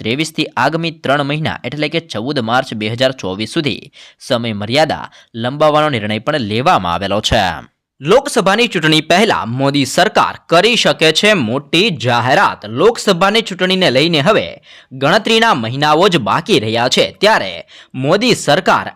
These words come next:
આગામી દિવસોની અંદર સસ્તા દરે એલ પી જી ગેસ સિલિન્ડર આપવાનું વિચારી રહી છે. ગયા વર્ષે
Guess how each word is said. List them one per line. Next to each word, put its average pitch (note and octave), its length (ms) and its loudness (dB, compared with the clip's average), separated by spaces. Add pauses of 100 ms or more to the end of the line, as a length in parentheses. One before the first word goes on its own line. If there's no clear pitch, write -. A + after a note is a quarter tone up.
(200)
આગામી G#3 360 0
દિવસોની C#3+ 480 -2 (120)
અંદર C3 300 -2 (420)
સસ્તા D4 520 2
દરે F3 180 4 (280)
એલ G3+ 180 2
પી A#3 160 2
જી G#3+ 220 0
ગેસ G3 200 4
સિલિન્ડર F3+ 380 2
આપવાનું C3+ 720 0 (480)
વિચારી D3 500 0
રહી G#2 260 -8
છે. C#3+ 120 2 (480)
ગયા C3 340 2
વર્ષે G3 300 2